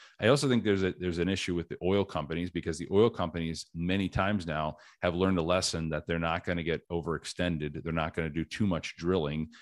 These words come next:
uh, particularly given the policies that the, uh,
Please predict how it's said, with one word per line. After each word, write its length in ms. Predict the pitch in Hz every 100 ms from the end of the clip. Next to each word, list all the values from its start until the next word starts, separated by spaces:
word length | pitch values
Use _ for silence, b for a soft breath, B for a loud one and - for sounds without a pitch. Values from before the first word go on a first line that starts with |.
| B -
uh, 60 | -
particularly 640 | - 95 98 80 76 76 69 -
given 240 | 73 76
the 60 | 71
policies 520 | 82 80 - 76 71
that 140 | 71
the, 280 | 78 71 69 78
uh, 180 | 71